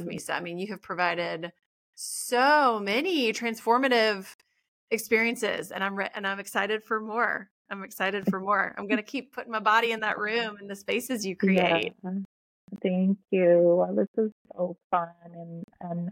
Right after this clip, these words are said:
Speaker 1: I just, it was delightful, delightful being here and talking to you, and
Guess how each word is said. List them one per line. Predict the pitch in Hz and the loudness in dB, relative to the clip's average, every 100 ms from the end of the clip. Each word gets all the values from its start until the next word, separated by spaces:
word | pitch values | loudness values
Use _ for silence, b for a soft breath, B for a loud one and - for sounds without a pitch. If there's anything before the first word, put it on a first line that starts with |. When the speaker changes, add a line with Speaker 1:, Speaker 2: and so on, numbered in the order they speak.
| - | 0
Speaker 1:
I | 180 | 2
just, | 185 185 _ - | 2 0 _ 0
it | 185 | 2
was | 180 185 180 | 4 2 0
delightful, | 180 185 185 185 - - - 180 - _ - | 2 4 2 -2 -4 -8 -10 -12 -20 _ -2
delightful | 190 208 214 208 - - 170 165 | 2 4 6 4 2 2 2 2
being | 170 175 | -2 -2
here | 185 170 | -4 -2
and | 175 170 | -4 -2
talking | 180 160 180 185 | -2 -2 -4 -4
to | - | 0
you, | 208 196 190 190 | 2 2 0 -2
and | 175 | -4